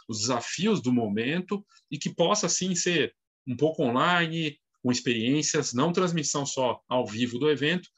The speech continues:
uma parte participativa ali das pessoas no evento, e algo que tenha uma mistura, inclusive com palestrantes de renome também, mas que tragam, de novo, esse conteúdo útil e choque de verdade. O mercado tá precisando disso. E o bacana dessa história toda, que aí eu trago aqui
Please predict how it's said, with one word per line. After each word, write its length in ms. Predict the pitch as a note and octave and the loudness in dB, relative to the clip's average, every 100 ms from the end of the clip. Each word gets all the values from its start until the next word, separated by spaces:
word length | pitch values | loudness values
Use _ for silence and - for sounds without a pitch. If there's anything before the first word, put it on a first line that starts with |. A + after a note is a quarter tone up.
| _ | _
uma 200 | C3+ A2+ | -4 0
parte 320 | C#3 D3 - | 2 2 0
participativa 720 | - C3 - A#2+ A2+ - B2 | -2 -2 -2 -4 -4 -2 -2
ali 80 | A#2 | 0
das 140 | A2 - | -2 -4
pessoas 420 | A#2+ - A2+ A#2 | -6 -4 -4 -2
no 80 | D3+ | -2
evento, 360 | C#3 D#3+ F3 - _ _ _ - | -2 -4 -4 -12 _ _ _ -4
e 160 | D3+ | 2
algo 380 | C#3+ C#3 C#3+ C#3 | 4 4 2 -4
que 300 | - C#3+ C#3+ - _ | -2 -2 -2 -6 _
tenha 220 | - C#3 C3+ | 0 4 4
uma 140 | C#3+ | 2
mistura, 400 | F3+ - B3 A3 | 0 2 2 4
inclusive 340 | C3 C3+ D3 | 4 2 2
com 180 | E3 E3+ | 0 -2
palestrantes 580 | E3+ F3 F3 C#3+ D3 C#3 | 0 0 -2 -2 -4 -4
de 100 | C#3+ | -2
renome 400 | E3+ D3+ D3 F#3 | 0 2 0 0
também, 420 | B3+ F#3+ G#3 B3 - _ - | 2 2 2 2 -2 _ -4
mas 160 | A3 | -2
que 140 | - - | -2 0
tragam, 340 | F3 E3 F#3 | 2 2 2
de 100 | G3+ | 4
novo, 380 | D#3+ D3 D3+ - _ | 4 2 0 -10 _
esse 240 | D3 E3 E3+ | -4 -4 -2
conteúdo 440 | E3 F3 E3 E3+ D3 | -2 0 -2 0 2
útil 220 | C3+ E3 | 2 0
e 40 | |
choque 340 | D3 C3 A2+ A#2+ | -2 -2 -2 -4
de 100 | A2+ | -2
verdade. 520 | C#3 B2+ G2+ F2 - _ _ _ | -2 0 -4 -4 -8 _ _ _
O 60 | C#3+ | -4
mercado 340 | D3 - D#3+ | -2 -2 -2
tá 120 | E3 | -4
precisando 500 | E3+ - C#3 C3+ D#3+ | -4 -4 -2 0 0
disso. 400 | A#2+ G2+ G#2 - - _ _ _ _ _ - | -2 -4 -6 -8 -14 _ _ _ _ _ 2
E 80 | C4 | 4
o 60 | |
bacana 340 | B3+ - E3+ C#3+ | 4 2 2 4
dessa 200 | C3 B2 | 4 0
história 340 | - C3 A2+ | 2 4 4
toda, 400 | - E3+ F#3+ A2+ | 0 2 2 2
que 160 | - A#2+ | 0 0
aí 140 | A2+ | 2
eu 160 | B2+ A2+ | 2 2
trago 260 | A#2+ A2+ | 0 -2
aqui 400 | G#2 - A#2 G2+ | -2 -4 -6 -6